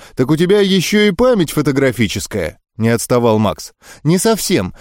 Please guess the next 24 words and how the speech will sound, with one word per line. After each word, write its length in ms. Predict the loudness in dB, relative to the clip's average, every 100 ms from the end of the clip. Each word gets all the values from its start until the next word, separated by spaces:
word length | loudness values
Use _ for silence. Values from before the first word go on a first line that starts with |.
| -8
Я 200 | -2 0
просто 320 | 0 -2 -2 -2
концентрирую 720 | -2 0 0 0 2 2 2
внимание 540 | 2 2 2 2 2
на 140 | 0 0
две-три 380 | 0 0 -2
секунды 480 | -2 -2 0 2 2
сразу 380 | 0 0 0 0
на 140 | -2
всех 260 | -2 -2 0
ощущениях. 800 | -2 -2 -2 -2 -2 -4 -10 -16 -20 -16
Вкус, 540 | -8 -2 0 0 -2
запах, 540 | -4 0 0 0 -2 -2
звук, 500 | -2 0 0 -2 -12
цвет, 480 | -6 -2 0 0 -4 -12 -2
эмоцию, 720 | 2 2 2 0 0 0 0
положение 600 | 0 0 0 0 2 0
тела. 460 | 0 0 0 -2 -8 -16 -10 -2
И 140 | -2
в 60 | 0
памяти 420 | 0 2 2 0
остаётся 600 | -2 -2 0 0 0 0
яркий 360 | 2 0 -2
фрагмент. 600 | -2 -2 0 0 -2 -8